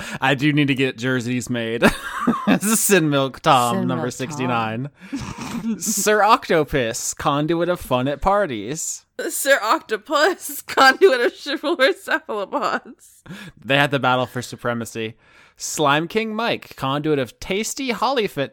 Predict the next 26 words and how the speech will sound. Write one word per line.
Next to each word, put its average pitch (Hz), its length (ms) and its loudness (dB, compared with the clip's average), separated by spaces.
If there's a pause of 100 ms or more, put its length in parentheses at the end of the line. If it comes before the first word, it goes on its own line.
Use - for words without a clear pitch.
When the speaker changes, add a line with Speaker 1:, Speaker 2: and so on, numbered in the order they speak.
Speaker 1:
<laughs> 880 520 -6
I - 160 2 (480)
didn't 151 240 -4
read 139 160 -2
ahead. 120 420 -2 (380)
Conduit 196 340 4
of 170 140 -2
tasty 185 420 0
Hollyfint 156 800 0
dad 147 420 4
bods. 104 600 -4 (260)
Is 127 120 -4
everybody 185 460 2
horny 185 440 0
for 160 180 -4
Lancelot? 131 640 -2
Is 110 80 -10
that, 120 180 -4 (400)
is 117 100 -14
that 120 220 -6
what's 123 160 -12
happening? 170 480 -2 (280)
Speaker 2:
I 202 80 -18
guess. 185 640 -6 (400)
Snake 453 560 -2
emotions. 185 760 -2